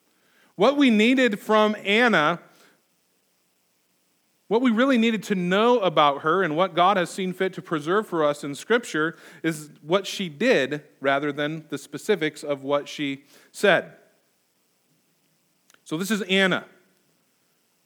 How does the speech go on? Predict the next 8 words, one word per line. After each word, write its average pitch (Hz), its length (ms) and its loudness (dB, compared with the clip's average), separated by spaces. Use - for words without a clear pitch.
the 135 60 -16
prophetess, - 800 -2
speaking, 185 560 -4
proclaiming 185 560 0
God's 156 320 0
truth. 202 300 -2
She 208 160 -4
was 190 280 0